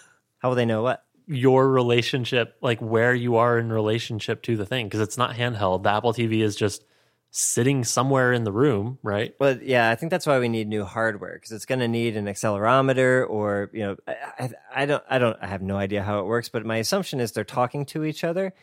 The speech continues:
Speaker 2: and there's some sort of radar effect of, like, knowing, like, a triangulation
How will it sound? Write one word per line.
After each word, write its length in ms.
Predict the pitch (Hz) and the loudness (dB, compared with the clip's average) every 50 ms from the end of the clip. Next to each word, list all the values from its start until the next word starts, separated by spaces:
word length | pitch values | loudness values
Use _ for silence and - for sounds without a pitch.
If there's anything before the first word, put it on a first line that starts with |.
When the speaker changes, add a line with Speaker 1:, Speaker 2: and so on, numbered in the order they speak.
| _ _ _ _ | _ _ _ _
Speaker 2:
and 180 | - 117 120 117 | -8 -6 -4 -2
there's 240 | 113 113 110 107 - | -2 0 -2 -2 -2
some 160 | - 120 113 | -4 -4 -4
sort 180 | - - 113 104 | -4 -4 -4 -4
of 120 | 95 90 | -4 -4
radar 400 | 98 104 107 110 113 113 117 120 | -4 -2 0 2 2 4 4 2
effect 400 | 123 - - 139 139 135 - - | 2 0 0 -2 -2 -2 -2 -6
of, 160 | 110 95 - | -6 -6 -6
like, 280 | 98 95 92 95 - - | -8 -8 -8 -8 -8 -8
knowing, 600 | 107 107 110 107 107 107 104 101 101 98 92 92 _ | -6 -2 -2 0 0 0 0 -2 -4 -4 -6 -10 _
like, 280 | 113 110 - 110 107 - | -14 -10 -6 -6 -6 -6
a 40 | 107 | -8
triangulation 1120 | - - 123 120 117 120 123 120 110 113 104 101 104 110 104 - - 139 131 135 135 131 | -4 0 2 4 4 4 2 2 0 0 2 2 0 0 -2 -2 -2 0 0 0 0 -2